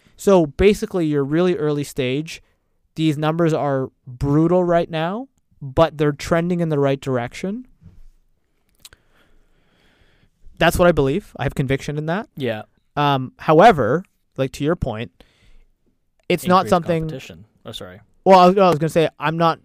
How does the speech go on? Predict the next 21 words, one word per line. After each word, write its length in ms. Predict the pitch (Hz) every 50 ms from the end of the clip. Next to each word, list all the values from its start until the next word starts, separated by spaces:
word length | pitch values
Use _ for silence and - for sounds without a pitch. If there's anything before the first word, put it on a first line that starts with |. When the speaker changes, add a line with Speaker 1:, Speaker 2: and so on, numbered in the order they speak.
| _ -
Speaker 1:
necessarily, 680 | 160 160 160 160 151 - 190 170 165 156 151 147 143
like, 240 | 135 131 127 127 120
going 260 | - 139 139 139 135
crazy 460 | 127 - - 156 147 147 147 135 143 135
on 160 | 127 127 127
buying 320 | 131 127 127 127 127 127
new 160 | 123 120 120
extraction 480 | 117 - - - 123 113 113 - - 117
deals, 400 | 87 92 - - - - - _ _ _ -
Speaker 2:
Yeah. 100 | 135 127
Speaker 1:
right? 140 | 127 147 -
I 80 | 139 139
have 200 | 156 180 190 185
a 40 |
lot 220 | 180 165 160 160 160
of 80 | 156
it 20 | 160
in 80 | 151
my 100 | 147 139
portfolio 480 | 135 - - 131 - - 139 131 131 127
already. 460 | 123 123 120 131 165 196 220 226 220